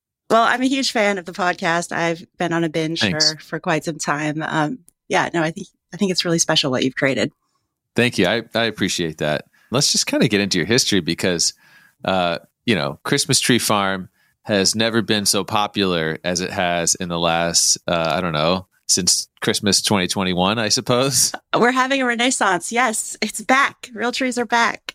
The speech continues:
Speaker 1: <laughs>
Speaker 2: Yeah. So let's start there. I mean, what was, what was that like growing up
Speaker 1: <laughs>
Speaker 2: amongst, uh, those baby trees?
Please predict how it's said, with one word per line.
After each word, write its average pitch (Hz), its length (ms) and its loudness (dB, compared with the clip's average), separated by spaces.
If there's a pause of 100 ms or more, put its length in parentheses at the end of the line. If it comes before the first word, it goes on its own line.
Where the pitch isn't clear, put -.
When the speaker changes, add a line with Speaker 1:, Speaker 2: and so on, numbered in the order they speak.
Speaker 1:
<laughs> - 40 0 (600)
Speaker 2:
Yeah. 117 320 2
So - 160 2
let's 143 200 0
start 135 400 -2
there. 87 380 0
I - 80 -10
mean, 92 240 -8
what 110 220 0
was, 131 500 0 (200)
what - 140 -4
was - 180 -4
that 78 220 -2
like 67 380 -2
growing 78 380 -2
up 76 140 2 (200)
Speaker 1:
<laughs> - 220 2
Speaker 2:
amongst, - 600 0
uh, 120 340 2
those 120 260 -2
baby 107 260 0
trees? 98 540 0